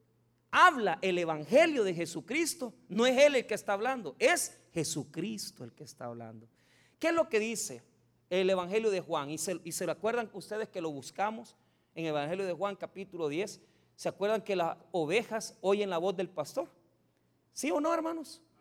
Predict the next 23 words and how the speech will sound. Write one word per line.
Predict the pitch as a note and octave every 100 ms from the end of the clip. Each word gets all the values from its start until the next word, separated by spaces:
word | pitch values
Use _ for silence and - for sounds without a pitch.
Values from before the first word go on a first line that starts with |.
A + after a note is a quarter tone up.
| _ -
Ok. | E3 - F3 A2+ - - _ _ -
En | A#3 B3
el | A#3
momento | A3+ A3+ C#4 G4 F#4 C#4 - F#3+ G3 -
que | A#3
el | A3
predicador | - A3 G#3 G3+ G3 F3 B3+ D#4 E3+ A#2 - _ _ _ _ _
presenta | G#3+ G3 - - E4 F#4 E4 - D3 B2 -
el | F#3+ F3+
mensaje | D#3 D3 - A#3 D#3+ B2+ A#2 - _ _ _ _ _ _
y | A#3+ A3 B3+
habla | F4 F#4 B3+ F#3+ D#3
de | E3
Jesucristo, | D3+ D#3 - D#3 F#3+ E3 - - E3+ - _ _ _ _ _ _
es | - D4 - -
Jesucristo | B3 - A#3+ F#3+ - D#4+ E4 - E4+ D#3+ -
el | D#3+ D3
que | -
está | C#3 - D#3+
hablándole | C#3 C#3 F#3 F3+ C#3+ D3+ C#3 B2+
a |
esa | B2 B2+ B2
persona. | - - - -